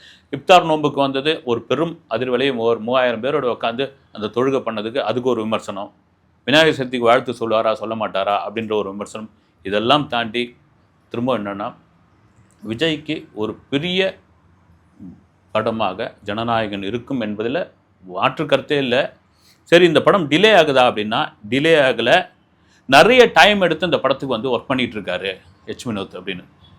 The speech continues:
குறிப்பா இப்ப நடந்த, ஜெய்ப்பூர்ல நடந்த ஐஃபா அவார்டு, ஐஃபா அவார்டு விழாவுல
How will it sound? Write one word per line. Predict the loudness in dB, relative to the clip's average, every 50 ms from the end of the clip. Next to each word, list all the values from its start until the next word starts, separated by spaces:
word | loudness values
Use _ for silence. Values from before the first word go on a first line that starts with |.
| _ _ 0
குறிப்பா | 0 2 6 8 8 8 8 6 0 -10 -12 -10
இப்ப | -6 -2 0 0
நடந்த, | 2 2 0 2 4 4 4 4 2 -4 _ -2
ஜெய்ப்பூர்ல | 0 0 0 0 0 -2 -2 0 0 -2
நடந்த | -2 -2 -4 -2 -2 -2 -2 -2 -6 -14 _ _ -4
ஐஃபா | -2 -2 -2 -2 0 2 2
அவார்டு, | 4 4 4 4 6 6 6 6 4 0 -10 _ _ _ _ _ _ _ _ _ _ _ _ _ _
ஐஃபா | -2 -2 0 2 2 2 2 2 0 -4 -6 -8 -12 _ -8
அவார்டு | -4 -4 -2 -2 -4
விழாவுல | -6 -4 -2 0 0 0 0 -2 -2 -2 -6